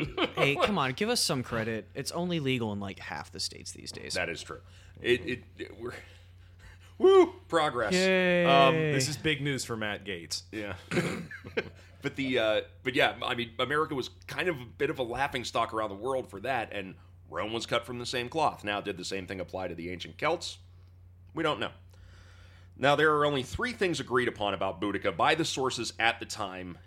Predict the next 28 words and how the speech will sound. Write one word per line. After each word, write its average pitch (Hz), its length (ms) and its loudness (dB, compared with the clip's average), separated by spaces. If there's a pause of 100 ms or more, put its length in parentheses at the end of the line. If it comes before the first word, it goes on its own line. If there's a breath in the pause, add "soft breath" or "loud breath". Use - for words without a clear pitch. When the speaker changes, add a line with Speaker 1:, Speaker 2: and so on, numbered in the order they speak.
(160)
Speaker 1:
in 107 220 -2
this 98 120 -4
story's 87 380 -4
main 78 160 -8
events. 80 460 -8 (240)
The - 80 -10
fact 160 260 2
that 180 100 -2
she 156 200 -4
and 151 120 -4
Prasutagus 139 520 -4
were 101 100 -4
well-liked 156 540 2
and 143 120 -4
respected 135 460 -4
by 107 160 -2
the 120 80 -6
Iceni, 113 520 -4 (360 soft breath)
their 117 140 -2
tribe, 82 380 -4 (420 soft breath)
the - 80 -8
fact 117 240 4
that 98 100 -8
they 92 120 -4
had 90 200 0
two 135 160 2
adolescent 151 460 0
daughters, 113 500 4